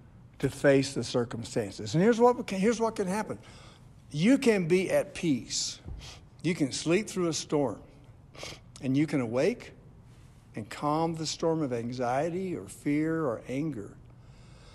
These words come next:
Within you that may be boiling around you in the circumstances and the people. When you access, <laughs> in, in Psalms, David wrote, "Awake, my soul."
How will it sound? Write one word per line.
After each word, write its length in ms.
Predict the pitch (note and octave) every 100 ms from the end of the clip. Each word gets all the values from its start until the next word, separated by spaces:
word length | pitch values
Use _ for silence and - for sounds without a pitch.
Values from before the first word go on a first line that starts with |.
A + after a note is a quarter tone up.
| - - - - - - - -
Within 440 | C#3 C#3+ D#3 D3
you 260 | A#2 G#2+ - - - - -
that 160 | B2+
may 220 | C3 C#3+ D3+
be 380 | C3+ C3 C3+ B2+ - - - - - -
boiling 480 | C#3+ C#3+ D#3 D#3+ D#3+
around 440 | C#3 C#3+ C#3+ C3+
you 140 | A#2+ A2+
in 100 | A2+
the 80 | A2+
circumstances 920 | - D3+ - A2 - A2+ A#2+ A2+ B2
and 120 | A#2
the 60 |
people. 440 | A2 C#3+ C3+ F2+ - - - - - - - - - - - - - - - - - -
When 220 | D3 C#3+
you 400 | C#3+ F#3 A#3 A#3+
access, 920 | - E3+ F#3+ - E3+ F#2+ - - - - - - -
<laughs> 840 | - - - - - - - -
in, 140 | E3+ D#3+
in 160 | E3+
Psalms, 560 | D3+ F#3 F#3 E3+ C#3+ - -
David 340 | D3 F3+ F3
wrote, 240 | D#3 D3+ D3+
"Awake, 460 | C3+ C3 C#3 D3+ C3
my 180 | B2
soul." 380 | A2+ C#3+ A2 G#2